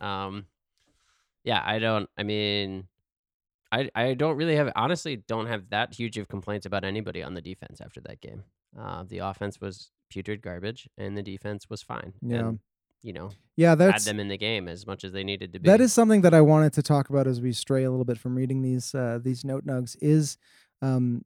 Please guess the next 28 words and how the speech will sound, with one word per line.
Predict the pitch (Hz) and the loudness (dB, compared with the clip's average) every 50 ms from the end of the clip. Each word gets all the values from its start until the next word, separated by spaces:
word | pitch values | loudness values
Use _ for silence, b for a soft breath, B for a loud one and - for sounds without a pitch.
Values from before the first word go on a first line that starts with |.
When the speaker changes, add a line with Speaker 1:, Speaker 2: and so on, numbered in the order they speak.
| - | -6
Speaker 2:
the | 135 139 139 139 | -4 -2 0 2
idea | 139 139 131 160 170 165 | 0 2 2 4 4 4
that | 147 151 - - | 4 2 0 0
I | 147 143 | 0 2
knew | 151 170 208 247 262 240 | 4 4 6 6 6 6
that | 233 208 | 4 4
the | - 175 | 4 2
narrative | 160 156 156 160 160 160 156 151 143 123 | 2 2 2 4 4 4 4 4 2 0
after | 135 131 139 - - 151 135 | -2 -4 -4 -4 -2 -2 0
this | 139 139 127 - - | 0 0 -2 -2 -2
game | - 147 139 135 131 123 123 123 - - | -2 0 0 0 0 -2 -2 -4 -6 -8
somehow | - - - 160 160 165 151 139 156 151 143 139 | -8 -4 -2 0 2 2 2 2 2 2 2 2
was | 127 127 127 113 - | 2 2 2 0 0
gonna | - 139 131 123 110 | -2 -2 -2 -2 0
be, | - 131 127 127 127 123 120 117 117 - _ _ - | 0 0 0 2 0 0 -2 -2 -4 -8 _ _ -8
uh, | 120 117 113 - - | -6 -6 -6 -6 -4
a | 131 | -2
lot | 135 139 147 151 | 0 2 2 2
of | 139 | 2
the | 123 117 | 2 0
narrative | 120 117 117 113 113 110 - | 2 2 2 4 2 2 2
was | 117 107 - | 0 -2 -2
gonna | - 117 117 107 | -2 -2 -2 0
be | - 120 117 113 | 0 0 0 0
about | 107 - 113 113 113 110 - _ _ _ _ _ _ _ | 0 0 0 0 0 0 -2 _ _ _ _ _ _ _
how | - 139 131 | -2 0 2
the | 120 127 | 2 2
defense | 117 127 127 123 - - 135 123 123 - - - | 2 2 2 2 2 0 0 0 0 -2 -2 -4